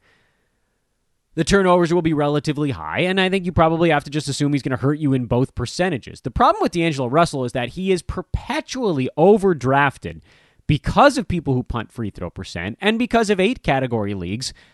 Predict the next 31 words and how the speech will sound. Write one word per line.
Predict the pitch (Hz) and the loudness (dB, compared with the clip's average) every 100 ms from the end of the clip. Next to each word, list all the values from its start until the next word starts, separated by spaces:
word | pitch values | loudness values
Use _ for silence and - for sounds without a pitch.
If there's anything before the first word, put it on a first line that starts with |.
| _ | _
that | 139 156 | 0 0
get | 151 139 | 0 -2
mushed | 123 143 180 170 - | 0 6 8 6 2
into | 165 139 | -2 -2
the | 135 | -2
data | 143 220 196 135 | 2 4 6 4
with | 135 151 | 0 0
nine | 170 214 202 | 2 2 0
category | 127 101 107 104 95 | -4 -4 -2 -4 -4
leagues, | 101 107 160 - - _ - | -2 0 0 -2 -12 _ -6
and | 269 | 0
he's | 269 226 | 2 2
a | |
net | 208 196 | 0 0
negative | 180 175 175 151 139 - | 2 2 4 4 2 -2
in | 151 147 | -2 -2
both | 113 127 156 - | 2 6 6 4
of | 139 120 | 0 2
those | 127 127 | 2 2
two | - 131 | -2 -6
categories. | 113 175 208 117 85 73 - - _ _ _ _ _ _ _ | -2 0 0 -2 -6 -12 -16 -18 _ _ _ _ _ _ _
The | 120 156 | -2 0
two | - - 247 240 156 175 - _ _ _ | 0 2 4 6 6 6 2 _ _ _
that | 120 143 - | 0 0 -2
get | 131 147 143 _ _ _ _ _ _ _ | -2 0 -2 _ _ _ _ _ _ _
weighted | 110 117 190 226 196 160 - | -6 2 4 4 2 -2 -8
the | 120 139 | -6 -4
least, | 113 131 202 185 - - - _ | -2 0 2 2 -2 -8 -16 _
I | 127 123 | 2 2
would | 123 | 2
argue, | 120 107 98 95 95 117 | 0 -2 -4 -6 -4 -6